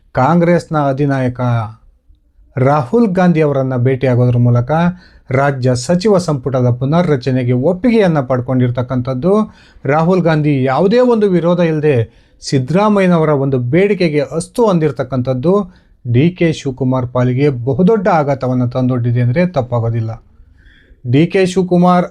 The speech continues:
ಅತ್ಯಂತ ಆತ್ಮವಿಶ್ವಾಸ, ವಿಶ್ವಾಸದ ಮಾತುಗಳನ್ನ ಆಡ್ತಾ ಇದ್ರು. "ನನ್ನ ಪ್ರಾರ್ಥನೆ, ನನ್ನ ಪ್ರಯತ್ನ ಫಲ ಕೊಡದೆ ಹೋದ್ರೂ ಕೂಡ ನನ್ನ ಪ್ರಾರ್ಥನೆ ಫಲ ಕೊಟ್ಟೇ ಕೊಡುತ್ತೆ, ನಾನು ರಾಜ್ಯದ ಮುಖ್ಯಮಂತ್ರಿ ಆಗ್ತೀನಿ" ಅನ್ನುವ ಒಂದು ಭರವಸೆಯನ್ನ ಇಟ್ಕೊಂಡಿದ್ರು.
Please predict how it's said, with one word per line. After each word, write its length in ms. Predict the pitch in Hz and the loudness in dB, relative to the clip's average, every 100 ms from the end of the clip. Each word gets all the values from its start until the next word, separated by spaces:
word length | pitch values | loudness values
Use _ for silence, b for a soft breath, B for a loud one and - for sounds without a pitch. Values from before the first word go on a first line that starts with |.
| - | -6
ಅತ್ಯಂತ 480 | 151 - 214 220 220 | -8 -2 2 2 2
ಆತ್ಮವಿಶ್ವಾಸ, 760 | 185 170 175 180 170 - 165 160 156 147 | 2 0 0 0 0 0 -2 -2 -2 -2
ವಿಶ್ವಾಸದ 420 | 143 - 170 160 160 | -2 -2 -2 0 0
ಮಾತುಗಳನ್ನ 520 | 147 151 147 147 147 | 0 0 0 0 2
ಆಡ್ತಾ 240 | 139 - | 0 0
ಇದ್ರು. 440 | 139 151 180 185 B B B B | -2 2 0 0 B B B B
"ನನ್ನ 260 | 143 156 170 156 | 0 2 4 2
ಪ್ರಾರ್ಥನೆ, 1040 | 123 - 160 165 185 180 185 165 143 123 - _ _ _ _ _ | -2 -6 -2 0 0 0 -2 0 -4 -6 -12 _ _ _ _ _
ನನ್ನ 220 | 151 160 156 | 0 2 2
ಪ್ರಯತ್ನ 520 | - 190 226 226 208 185 | 0 0 0 0 -2 -2
ಫಲ 180 | 180 175 | 0 0
ಕೊಡದೆ 320 | 180 175 160 | 0 0 2
ಹೋದ್ರೂ 300 | 160 156 151 | 2 2 0
ಕೂಡ 220 | 147 147 | -2 0
ನನ್ನ 260 | 156 151 139 | 0 0 -2
ಪ್ರಾರ್ಥನೆ 520 | 123 139 151 151 147 | -2 0 0 -2 -2
ಫಲ 240 | 127 139 135 | 0 -2 -2
ಕೊಟ್ಟೇ 380 | 135 139 185 | -2 -2 -2
ಕೊಡುತ್ತೆ, 760 | 180 156 135 - 170 180 180 - _ 143 | 0 0 -2 0 2 2 -2 -16 _ -2
ನಾನು 560 | 147 165 156 127 113 - _ | 0 2 2 0 -4 -12 _
ರಾಜ್ಯದ 340 | 151 151 147 139 | -2 0 0 -2
ಮುಖ್ಯಮಂತ್ರಿ 640 | 139 143 - 202 196 180 | -2 -2 -2 0 0 0
ಆಗ್ತೀನಿ" 420 | 156 156 156 143 | 0 -2 -4 -2
ಅನ್ನುವ 280 | 135 135 147 180 180 B B - | -2 0 0 0 -2 B B -4
ಒಂದು 180 | 139 123 | 0 0
ಭರವಸೆಯನ್ನ 640 | 110 147 170 160 139 127 | 0 0 0 0 -2 0
ಇಟ್ಕೊಂಡಿದ್ರು. 800 | 143 117 - 113 107 113 104 - | 0 -2 -2 -2 -2 -6 -8 -16